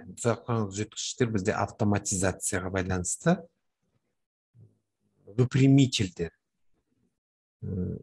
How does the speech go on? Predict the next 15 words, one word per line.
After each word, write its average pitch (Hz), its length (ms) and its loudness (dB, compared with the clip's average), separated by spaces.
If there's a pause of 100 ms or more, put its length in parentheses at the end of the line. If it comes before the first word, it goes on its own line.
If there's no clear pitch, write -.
үшінші, - 640 0
посистер 110 800 2
дейді, 90 320 -8
Р 110 240 0
К. 98 400 -6
Міне, 101 220 -2
мына 92 120 2
жерде 95 460 0 (580)
үш - 220 2
фазалы 95 480 -2
ток, 151 400 4
міне, 98 300 -6 (680)
м, - 80 -14 (1120)
сақтандырғыштар 120 880 0
қойылған, 123 640 4